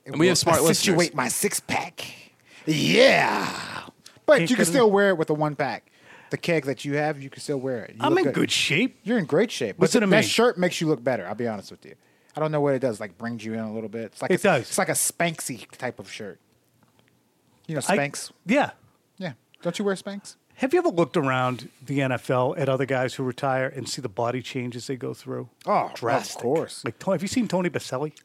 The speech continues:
Speaker 1: I remember. Oh, you're talking about after you retire?
Speaker 3: Look at Seabass.
Speaker 1: Yeah, for sure.
Speaker 3: Yeah, after they retire, you,
Speaker 1: Yeah.
Speaker 3: you've trimmed down.
Speaker 1: I know Baselli well. He's small,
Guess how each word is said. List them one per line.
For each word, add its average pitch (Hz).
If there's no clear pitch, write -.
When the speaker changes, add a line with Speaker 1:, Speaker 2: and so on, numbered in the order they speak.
Speaker 1:
I 165
remember. 196
Oh, 175
you're 175
talking 165
about 107
after 131
you 120
retire? 110
Speaker 3:
Look 240
at 302
Seabass. 156
Speaker 1:
Yeah, 175
for -
sure. 131
Speaker 3:
Yeah, 233
after 151
they 208
retire, 214
you, 123
Speaker 1:
Yeah. 202
Speaker 3:
you've 180
trimmed 233
down. 127
Speaker 1:
I 180
know 214
Baselli 131
well. 120
He's 131
small, 127